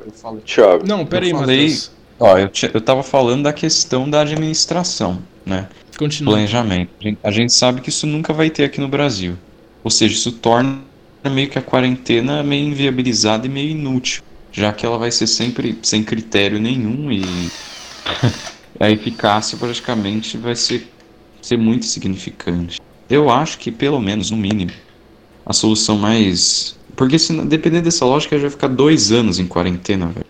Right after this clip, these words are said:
Speaker 1: Tô falando sério, porque ela só serve pra uma coisa, a quarentena. Ela não serve pra salvar vidas de rea-, de pessoas que realmente precisam. Elas servem pra não superlotar o sistema de saúde.
Speaker 3: E salvar
Speaker 1: É
Speaker 3: vidas,
Speaker 1: só isso, é.
Speaker 3: consequentemente.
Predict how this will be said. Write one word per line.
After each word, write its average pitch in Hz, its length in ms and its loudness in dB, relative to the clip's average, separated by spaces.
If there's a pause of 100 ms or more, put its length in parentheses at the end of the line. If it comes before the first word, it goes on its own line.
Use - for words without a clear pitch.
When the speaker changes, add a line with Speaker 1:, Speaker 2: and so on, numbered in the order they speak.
Speaker 1:
Tô - 100 -6
falando 127 240 0
sério, 101 340 0
porque 92 440 -2 (600)
ela 123 180 2
só 143 160 -2
serve 151 260 -2
pra 147 140 -2
uma 170 180 0
coisa, 95 360 0
a - 20 -6
quarentena. 90 520 -2
Ela 92 80 0
não 113 140 0
serve 127 260 0
pra - 120 -6
salvar 101 540 2
vidas 107 460 -2
de 101 80 -6
rea-, 101 240 -4
de 101 180 -4
pessoas 98 340 -2
que - 80 -20
realmente 98 280 -2
precisam. 87 560 -2 (480)
Elas 104 200 2
servem 113 340 2
pra 110 240 -4 (140)
não 117 220 2
superlotar 156 960 2
o 131 40 -8
sistema 113 540 -4
de 110 80 -6
saúde. 92 640 -2
Speaker 3:
E - 60 -14
salvar - 340 -8
Speaker 1:
É - 40 -6
Speaker 3:
vidas, - 120 -6
Speaker 1:
só 123 200 4
isso, 107 260 0
é. - 40 -14
Speaker 3:
consequentemente. 85 580 -8